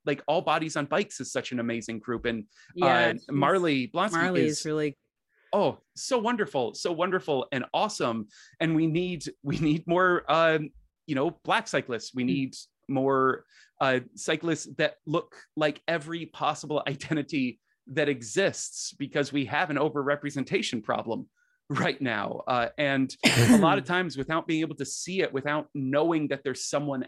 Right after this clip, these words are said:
Speaker 1: else who is there, who shares some of your identities, I just don't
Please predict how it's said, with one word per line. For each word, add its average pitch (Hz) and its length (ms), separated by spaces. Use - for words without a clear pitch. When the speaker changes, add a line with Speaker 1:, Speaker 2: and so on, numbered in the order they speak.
Speaker 1:
else 135 600
who 151 460
is 123 320
there, 139 360
who 135 200
shares 135 500
some 127 140
of 117 100
your 123 140
identities, 113 800
I 127 100
just 139 300
don't 131 220